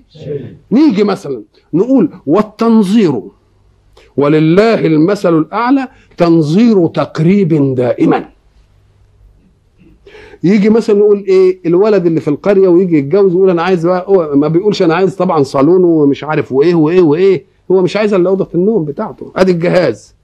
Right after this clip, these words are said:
Speaker 1: آه.
Speaker 2: عال. يبقى جهاز الولد الفقير اللي في القرية غير جهاز التاني الولد ابن العمدة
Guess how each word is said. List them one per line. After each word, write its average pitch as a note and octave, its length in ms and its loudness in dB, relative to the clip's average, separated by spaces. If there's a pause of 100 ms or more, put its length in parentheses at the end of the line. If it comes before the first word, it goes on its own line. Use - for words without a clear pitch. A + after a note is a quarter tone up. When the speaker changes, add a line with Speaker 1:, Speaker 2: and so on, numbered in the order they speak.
(120)
Speaker 1:
آه. E2+ 200 -20 (240)
Speaker 2:
عال. G#2 540 -8 (280)
يبقى C#3 260 0
جهاز F3 320 0
الولد E3 380 0
الفقير E3+ 340 0
اللي D3+ 140 0
في - 60 -8
القرية F#3+ 500 0 (360)
غير D#3 140 2
جهاز D#3 340 0
التاني E3+ 320 0
الولد D3+ 360 2
ابن B2 200 -2
العمدة A#2 460 -2